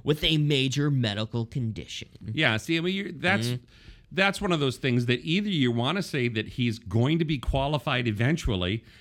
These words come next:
Speaker 2: maybe by the time he's sworn in, he'll be able to complete sentences. Uh,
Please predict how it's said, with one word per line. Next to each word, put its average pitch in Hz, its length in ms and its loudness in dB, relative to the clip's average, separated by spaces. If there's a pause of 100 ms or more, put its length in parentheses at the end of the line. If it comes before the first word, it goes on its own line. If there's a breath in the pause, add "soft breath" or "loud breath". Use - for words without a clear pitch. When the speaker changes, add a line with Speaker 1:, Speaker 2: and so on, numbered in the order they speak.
(160 loud breath)
Speaker 2:
maybe 233 320 2
by 123 220 4
the 123 80 0
time 147 300 2
he's 123 140 2
sworn 196 360 0
in, 240 220 2
he'll 120 160 4
be 131 180 2
able 143 140 0
to 131 80 -2
complete 131 420 -2
sentences. 113 600 -4 (720 soft breath)
Uh, 98 460 2